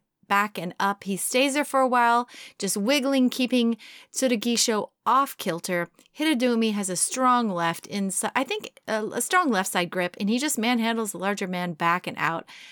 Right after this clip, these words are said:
This match wasn't all that interesting other than we almost saw Tsurugisho's junk. And that was the thing. I was like, "Uh-oh, we got another malfunction."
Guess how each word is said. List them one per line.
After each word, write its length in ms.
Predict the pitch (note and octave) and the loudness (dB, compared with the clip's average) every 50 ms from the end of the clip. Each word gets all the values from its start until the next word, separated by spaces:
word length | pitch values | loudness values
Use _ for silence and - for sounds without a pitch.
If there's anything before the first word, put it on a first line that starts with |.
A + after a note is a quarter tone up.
| - - - - _ _ _ _ _ _ _ _ | -20 -20 -20 -20 _ _ _ _ _ _ _ _
This 180 | - D4+ C#4+ | -2 0 0
match 280 | E4 F4 E4+ E4 D#4+ - | 2 2 0 0 0 2
wasn't 300 | C#4 C#4+ D4 C4 C4+ - | 0 2 2 2 0 2
all 120 | - A3+ | 2 0
that 160 | A#3+ A#3+ - | 0 0 -2
interesting 540 | A3 G#3+ B3+ A#3+ - - A#3+ A#3 A#3 A#3 A3+ - - | -2 -2 -2 -2 0 0 0 2 2 0 -2 -2 -2
other 200 | G#3+ G#3+ A3 G#3+ | -2 0 0 -2
than 440 | G3+ G3+ G3 G3 G3 G3+ G3+ G3 - | 0 0 0 0 0 0 -2 -2 -4
we 160 | - G#3 A3 - | -2 -2 0 0
almost 300 | - G3+ G3+ G3+ G3 - | 2 2 0 0 0 0
saw 160 | G#3+ F#3+ F#3 | -2 -2 -2
Tsurugisho's 760 | - - - - G3+ F#3+ F3 E3 F3+ F3 - - D#3+ D#3+ D#3 | -2 -4 0 0 0 0 -2 -4 -6 -6 -4 -4 -4 -6 -6
junk. 400 | - - - C2 - - - - - _ _ _ | -6 -6 -6 -6 -8 -10 -16 -18 -20 _ _ _
And 140 | G3+ G3 F#3 | -2 0 2
that 160 | F3+ F#3 - | 2 0 0
was 240 | F#3 F#3 E3+ E3 - - | -2 -4 -4 -6 -10 -8
the 260 | - D#3+ A#2 - - D#3+ - | -6 -6 -4 -4 -6 -8 -6
thing. 180 | E3+ E3+ C#3 B2 | -6 -6 -4 -4
I 180 | F#2 F2 E3 G3+ - | -6 -6 -6 -10 -12
was 180 | _ G3 F#3 - | _ -4 -4 -4
like, 240 | - - - G#3 - - | -4 -6 -10 -12 -4 -2
"Uh-oh, 400 | G#3 G#3 - C#3 E3+ E3+ E3+ - _ | -2 0 0 -2 -2 -4 -4 -6 _
we 120 | - G3 | -6 -4
got 140 | F3+ F3+ F#3 | -2 -2 -2
another 420 | F#3+ F#3 F3+ F3 F3 F3 F3 - _ _ _ _ _ _ _ _ _ E3+ E3 E3 _ - - _ _ _ _ _ | -2 -4 -4 -4 -4 -4 -4 -6 _ _ _ _ _ _ _ _ _ -20 -20 _ _ -20 -20 _ _ _ _ _
malfunction." 600 | - F#3 F#3 F3 F3 - F3 F3+ - - - G3+ | -10 -8 -8 -8 -8 -8 -8 -8 -8 -8 -10 -12